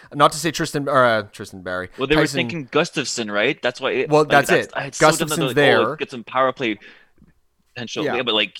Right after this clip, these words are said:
Speaker 2: really?
Speaker 1: But that's
Speaker 2: You
Speaker 1: the thing.
Speaker 2: have
Speaker 1: It's
Speaker 2: it in
Speaker 1: like,
Speaker 2: your
Speaker 1: it's
Speaker 2: system, yeah.
Speaker 1: Eric Gustafsson. Like, this is not the same as having a high quality offensive defenseman. But regardless, like, if we could, if they could have brought someone that was a good caliber offensive defenseman and instead of Joel Edmondson,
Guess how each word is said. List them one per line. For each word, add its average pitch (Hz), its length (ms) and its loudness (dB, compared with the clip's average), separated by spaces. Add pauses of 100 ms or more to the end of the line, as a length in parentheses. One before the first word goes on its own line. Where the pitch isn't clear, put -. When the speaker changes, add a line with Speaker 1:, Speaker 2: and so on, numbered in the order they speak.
Speaker 2:
really? 151 480 0 (460)
Speaker 1:
But 156 220 2
that's 156 180 4
Speaker 2:
You 190 80 -2
Speaker 1:
the 185 40 -10
thing. 208 100 4
Speaker 2:
have 180 120 0
Speaker 1:
It's - 60 -2
Speaker 2:
it - 20 2
in 131 60 0
Speaker 1:
like, 247 100 -2
Speaker 2:
your 131 80 -2
Speaker 1:
it's 170 120 -4
Speaker 2:
system, 156 220 -14
yeah. - 160 -14
Speaker 1:
Eric 151 280 2
Gustafsson. 120 520 -4
Like, 107 140 -10
this 120 180 -8
is 123 80 -12
not 139 200 -2
the 131 80 -14
same 127 720 -6
as 117 320 -4
having 120 320 -4
a 110 60 -2
high 120 200 0
quality 113 400 -4
offensive 110 340 -6
defenseman. 151 240 -4
But 170 60 -10
regardless, 160 420 0
like, 123 140 -6
if 123 80 -10
we 135 100 -6
could, 156 140 -8
if 147 60 -10
they 147 80 -2
could 175 140 0
have 165 100 -4
brought 160 180 0
someone 160 240 -4
that 147 100 -6
was 127 220 -10 (360)
a 139 60 -10
good 151 240 -4
caliber 151 420 0
offensive 139 400 -2
defenseman 143 440 -4
and 123 100 -6
instead 131 240 -4
of 117 400 -10
Joel 127 240 -2
Edmondson, 123 520 -4